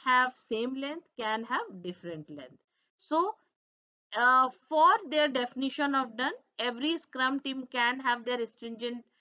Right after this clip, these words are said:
strict criteria, but o-, in a nutshell, the definition of done, that should be integrated to the same increment, right? And there should not be any dependency that the other team will not,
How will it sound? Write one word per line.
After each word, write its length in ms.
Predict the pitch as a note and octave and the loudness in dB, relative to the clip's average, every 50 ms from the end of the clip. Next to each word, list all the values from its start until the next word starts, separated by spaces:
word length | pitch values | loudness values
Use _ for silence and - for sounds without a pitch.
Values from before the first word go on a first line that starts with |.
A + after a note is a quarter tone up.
| _ _ _ | _ _ _
strict 380 | - - C4 C4+ C4 _ _ | -14 -10 -10 -10 -10 _ _
criteria, 640 | - A#3 A3+ G#3 A3 A3 C4 A#3+ A#3 A3+ B3 C#4+ D#4+ F#4+ G4+ - _ _ _ | -2 0 0 0 0 -2 -4 -4 -4 -2 -2 -2 -2 -2 -4 -8 _ _ _
but 180 | G#3+ A3 G#3 - - | -8 -8 -8 -10 -10
o-, 220 | F3 G3 A3+ A3 - | -4 -2 -2 -2 -2
in 160 | B3 A#3+ A3+ | -4 -6 -6
a 80 | A3+ A3+ | -6 -4
nutshell, 520 | A3 A#3 A#3+ A#3 - - - D#4+ E4 G#4 A4+ - _ _ _ _ | -2 -2 -2 -4 -4 -8 -6 -4 -4 -4 -6 -8 _ _ _ _
the 140 | G3 A3 G#3 | -4 -2 -2
definition 640 | G3+ G#3+ G#3 - A3+ A#3 A#3+ A#3+ - C4+ B3+ B3+ B3 | 0 -2 -4 -4 -4 -6 -6 -4 -4 -4 -4 -2 -2
of 320 | A3+ A3+ A#3 A3 G#3 G#3 | -2 -2 -2 -6 -8 -4
done, 200 | A3+ B3+ D4 F#4 G#4 - _ _ _ _ _ _ _ _ _ | 0 0 0 0 -2 -6 _ _ _ _ _ _ _ _ _
that 280 | A#3 A#3 B3 A#3+ B3+ B3+ | -4 0 0 2 0 0
should 420 | - - - B3 A#3+ G#3 G3 G3 | -4 -8 -8 -6 -6 -6 -8 -8
be 140 | G3 C4+ D4+ | -4 -4 -4
integrated 960 | D4+ - - A#3 A3 A3 G#3+ A#3+ A3 G3+ G#3 A3 A3+ A3 A3 B3+ C4 C4 C4 | -4 -4 -6 -10 -10 -8 -10 -12 -12 -6 -4 -2 -2 -2 -2 -6 -8 -8 -10
to 100 | - G#3+ | -12 -12
the 180 | G3+ G3 B3 C#4 | -6 -6 -6 -6
same 420 | C#4 - - G#3 F#3 G3 A#3+ C#4 - _ | -6 -8 -10 -8 -8 -8 -8 -12 -14 _
increment, 640 | F3 F3 E3 D#3+ D#3 - D#3 C#3+ C#3 A#2+ G#2+ D#2+ _ _ _ _ _ _ _ _ _ _ _ _ _ _ - | -14 -12 -12 -12 -14 -16 -18 -20 -20 -20 -20 -20 _ _ _ _ _ _ _ _ _ _ _ _ _ _ -10
right? 260 | F#3+ G3 A3+ C4+ C#4 - - | -8 -6 -6 -6 -8 -10 -10
And 200 | G#3+ A3 A3+ G#3+ | -10 -8 -2 -2
there 200 | A#3 A#3+ B3 B3 | 0 0 0 -2
should 260 | - C4 A#3+ A3 A3+ | -6 -10 -12 -8 -4
not 220 | A#3+ B3 B3 A#3 | -4 -4 -4 -4
be 120 | B3+ A#3+ - | -8 -8 -8
any 220 | A#3 A#3+ A#3+ B3+ | -8 -8 -8 -8
dependency 920 | G#3+ G#3 D4+ - - G4 G4 F4+ D#4 C#4 B3+ B3 A#3+ B3 B3+ C4 C4+ C4+ _ _ _ _ _ - | -8 -8 -8 -4 -4 -2 -2 0 0 -2 -2 -4 -6 -8 -8 -8 -8 -8 _ _ _ _ _ -6
that 240 | A3+ A3+ A3+ G#3+ | -4 -4 -4 -2
the 120 | A3 B3 - - | -2 -2 -2 -2
other 320 | - G#3+ G#3+ A#3+ B3+ C4 B3+ _ | -2 -2 -2 -2 -2 -4 -4 _
team 280 | C4 B3+ C4+ C#4 C4+ - _ _ _ _ - | -8 -4 -4 -4 -4 -6 _ _ _ _ -6
will 260 | A3 A#3 A#3 A3+ A3+ | -6 -4 -4 -4 -4
not, 320 | A#3 B3 C4 D4 E4+ F#4+ | -2 2 4 4 4 4